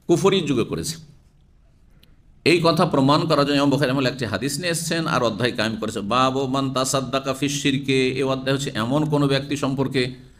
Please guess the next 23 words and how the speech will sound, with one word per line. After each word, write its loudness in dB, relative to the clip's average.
যে 4
শিরকের 2
অবস্থায়, 0
আর -2
শিরক, -2
কুফর 0
আর 2
বড় 2
মুনাফিক -2
একই, -6
সব -2
একই। -2
ঈমান 6
ভঙ্গ 6
করা 4
অবস্থায়, 4
আ, -10
ঈমান 4
ভঙ্গ 4
বিভিন্ন 2
কারণে 0
হইতে 2
পারে, 0